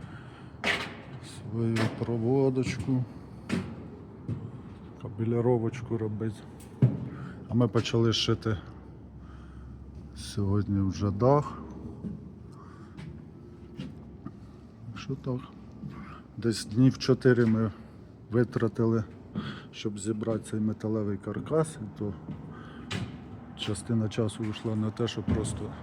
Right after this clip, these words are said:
не вистачало певних запчастин.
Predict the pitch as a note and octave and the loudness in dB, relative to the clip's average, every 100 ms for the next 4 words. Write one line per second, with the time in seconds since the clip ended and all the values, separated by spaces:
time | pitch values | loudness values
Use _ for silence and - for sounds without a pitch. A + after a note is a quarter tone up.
0 | - - A#2 G#2+ A2 - G2 A2 A2 A2 | -12 -2 0 2 0 4 6 6 4 2
1 | - G#2+ G2+ G#2 G#2+ G#2 - A2+ - - | 0 -2 0 0 0 -2 -2 -6 -4 -2
2 | A2+ | -4